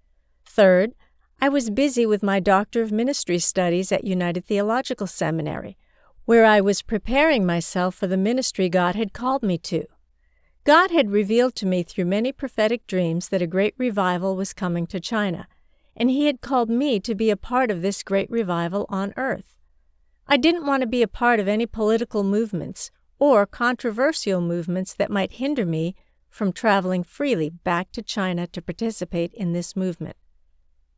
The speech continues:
But even though I saw many reasons to avoid this investment, my wife was adamant that we should move ahead. She even threatened to do it on her own if I refused.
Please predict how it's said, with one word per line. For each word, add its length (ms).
But 100
even 220
though 160
I 100
saw 300
many 320
reasons 420
to 140
avoid 420
this 180
investment, 600
my 180
wife 320
was 160
adamant 520
that 140
we 120
should 240
move 220
ahead. 400
She 200
even 180
threatened 380
to 100
do 160
it 80
on 200
her 140
own 200
if 120
I 140
refused. 800